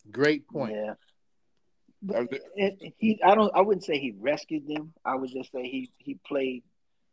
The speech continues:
Speaker 2: better than he needed. He, he, they needed him to play that well to win that game.
Speaker 3: Right, 'cause he played good defense on Tatum. That's
Speaker 2: He
Speaker 3: another
Speaker 2: played
Speaker 3: reason.
Speaker 1: He played
Speaker 2: great
Speaker 1: great
Speaker 2: defense
Speaker 1: defense
Speaker 2: that game.
Speaker 1: on Tatum.
Speaker 2: Great, but you
Speaker 1: I'm
Speaker 2: gotta
Speaker 1: trying
Speaker 2: think
Speaker 1: to figure
Speaker 2: Curry
Speaker 1: out
Speaker 2: also
Speaker 1: Tatum.
Speaker 2: had, Curry also had nine assists that game.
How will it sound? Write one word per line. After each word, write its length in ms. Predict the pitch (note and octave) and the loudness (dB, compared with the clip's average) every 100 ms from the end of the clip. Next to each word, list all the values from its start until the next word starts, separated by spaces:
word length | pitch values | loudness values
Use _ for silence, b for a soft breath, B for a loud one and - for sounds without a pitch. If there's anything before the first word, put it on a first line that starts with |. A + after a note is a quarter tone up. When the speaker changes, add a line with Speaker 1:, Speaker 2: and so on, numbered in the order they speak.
| _ | _
Speaker 2:
better 360 | A2+ D3 C#3+ | 2 4 4
than 420 | C3+ C3+ C3+ B2+ A2+ _ _ _ _ - | 2 -2 -2 -6 -10 _ _ _ _ 0
he 100 | E3+ | 4
needed. 280 | E3+ E3 | 4 2
He, 220 | E3 E3 F3+ | 0 -2 -2
he, 280 | - E3 E3+ D#3+ _ - | -6 -4 -4 -6 _ -2
they 140 | D#3+ | 0
needed 320 | D#3 F3+ E3+ D#3 | 2 2 2 2
him 140 | D3 | 0
to 40 | C#3+ | -4
play 260 | - C#3 B2 | -2 -2 -2
that 180 | B2+ A2 | -6 -6
well 400 | A2 A2+ - _ _ _ _ _ _ - | -8 -8 -10 _ _ _ _ _ _ -14
to 80 | A#2+ | -10
win 260 | A#2 B2 | -6 -6
that 200 | A2+ G#2 | -6 -8
game. 200 | F#2 G2+ | -10 0
Speaker 3:
Right, 100 | C3+ | 2
'cause 100 | C#3+ | 2
he 80 | A#3+ | -2
played 280 | A3 G3 E3+ | 4 6 6
good 180 | G3+ F3 | 2 0
defense 380 | E4 - G3+ F3+ | -4 -2 0 0
on 180 | F3 | 0
Tatum. 360 | - G#3 F4+ E3+ | -2 -2 -2 -4
That's 140 | - E3+ | -6 -6
Speaker 2:
He 40 | |
Speaker 3:
another 120 | A#3+ | -2
Speaker 2:
played 120 | - C4+ A3+ | 4 6 8
Speaker 3:
reason. 160 | B3 | 10
Speaker 1:
He 60 | F#3+ | 10
played 160 | E3+ D3 | 8 8
Speaker 2:
great 20 | |
Speaker 1:
great 220 | F3 A#3 | 6 6
Speaker 2:
defense 220 | F3+ A3 | 0 2
Speaker 1:
defense 180 | A3+ F#3 | 2 2
Speaker 2:
that 40 | |
game. 80 | F#3+ | 2
Speaker 1:
on 140 | E3 C#3+ | -2 0
Tatum. 520 | G#3+ E3 B2+ G2+ F2+ _ - - | 0 0 -2 -6 -14 _ -20 -16
Speaker 2:
Great, 440 | A#2+ C#3+ - - | -6 -4 -4 0
but 120 | D4 | 2
you 80 | D3 | 8
Speaker 1:
I'm 60 | D3+ | 8
Speaker 2:
gotta 80 | - | 8
Speaker 1:
trying 120 | F#3+ | 4
Speaker 2:
think 80 | A#3 | 6
Speaker 1:
to 60 | |
figure 100 | B3 G3 | 8 12
Speaker 2:
Curry 180 | G3+ | 12
Speaker 1:
out 60 | F3 | 12
Speaker 2:
also 180 | G3 A3+ A3+ | 10 10 10
Speaker 1:
Tatum. 80 | G#3+ | 8
Speaker 2:
had, 280 | C#3+ C3+ - - _ _ _ - | 4 2 -6 -20 _ _ _ -4
Curry 200 | G3 G3+ | 4 4
also 200 | G3+ D#3 | 4 0
had 100 | C3 | -2
nine 260 | C3 - - | -4 -4 -4
assists 340 | - F4+ F4 | -6 -6 -6
that 200 | - A3 | -8 -10
game. 260 | G#3+ G3+ - | -12 -14 -18